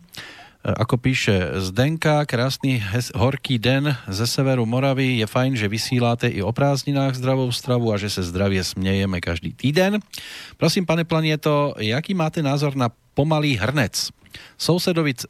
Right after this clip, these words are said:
dcera, která přijela na prázdniny s dětmi k rodičům, e, ze Švédska, mi povídala, jak je s ním spokojená, ráno dá vařit jídlo, přijde z práce odpoledne a podává jídlo na stůl. Mně napadlo, že by to byla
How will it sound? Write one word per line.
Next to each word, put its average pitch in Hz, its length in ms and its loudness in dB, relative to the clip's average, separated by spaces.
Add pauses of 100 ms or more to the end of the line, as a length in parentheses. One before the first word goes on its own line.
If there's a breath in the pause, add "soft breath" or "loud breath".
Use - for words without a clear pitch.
(160)
dcera, 151 560 2
která 117 300 0
přijela 131 400 -2
na 101 100 0
prázdniny 120 720 0
s 92 100 -4
dětmi 135 480 0
k 117 60 -2
rodičům, 127 640 0
e, - 720 -4
ze 98 180 2
Švédska, 123 540 2
mi 135 160 0
povídala, 131 720 0
jak 110 240 0
je 139 140 2
s - 140 -4
ním 110 200 0
spokojená, 143 760 0
ráno 123 300 0
dá 98 160 0
vařit 98 420 -2
jídlo, 151 360 2 (320)
přijde 131 280 0
z - 60 -2
práce 131 440 0
odpoledne 120 640 -2
a 87 60 -4
podává 107 440 0
jídlo 92 340 -2
na 110 120 2
stůl. 110 360 0 (440 loud breath)
Mně 151 140 2
napadlo, 160 400 0
že 139 100 -2
by 139 120 -4
to 143 120 -2
byla 131 280 2